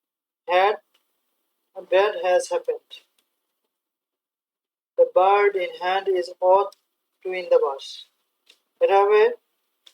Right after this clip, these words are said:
take what you have got rapidly, readily available rather than expecting better in the future. Who would have thought Shylock was so unkind? Express.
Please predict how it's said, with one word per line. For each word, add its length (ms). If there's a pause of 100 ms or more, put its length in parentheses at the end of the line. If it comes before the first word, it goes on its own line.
(280)
take 260
what 260
you 200
have 260
got 320 (1200)
rapidly, 640 (1160)
readily 340
available 680 (100)
rather 440
than 120
expecting 680
better 420 (140)
in 100
the 160
future. 340 (1700)
Who 240
would 140
have 220 (280)
thought 340 (480)
Shylock 520
was 320
so 200
unkind? 560 (640)
Express. 680